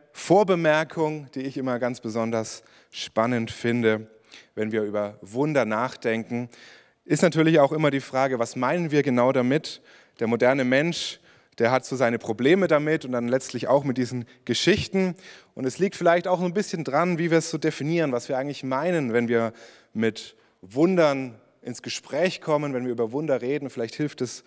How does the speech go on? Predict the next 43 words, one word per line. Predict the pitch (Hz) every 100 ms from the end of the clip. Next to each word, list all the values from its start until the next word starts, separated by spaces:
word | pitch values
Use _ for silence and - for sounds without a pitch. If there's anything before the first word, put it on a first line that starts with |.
| - - _ -
auch | 123 -
dem | 127
einen | 110 127
oder | 117 110
anderen, | 113 143 127 123 120 117 - -
mit | 127
Freunden | - 120 156 160 151
darüber | 120 120 113
zu | -
reden. | 107 120 143 139 135 _
Ganz | - 156 190
oft | 180 180
ist | 175 151
es | 151
so, | 143
dass | 135 123
wir | 139
die |
gleichen | 135 160 - 180 - _ _ _
Worte | 117 165 254 208
benutzen, | 165 156 185 - 175 190 - - - _ _ _
aber | 127 147 147
unterschiedliche | 156 160 - 143 131 120
Dinge | 123 135 123
damit | 110 110 101
meinen. | 98 113 95 90 98
Wunder | 131 151
ist | 127
so | -
ein | 117
klassisches | - 110 110 101 -
Beispiel. | - 92 - - 87 87 _ _ _ _ _ _ -
Da | 117
sagt | 156 170 -
vielleicht | 156 151 151
der | 143
säkulare | 147 147 139 185 170
Mensch, | 151 156 170 -
ja, | 147 143
ein | 139
Wunder | 139 208 190
ist | 160 -
erstens, | 117 135 - 139 123 - -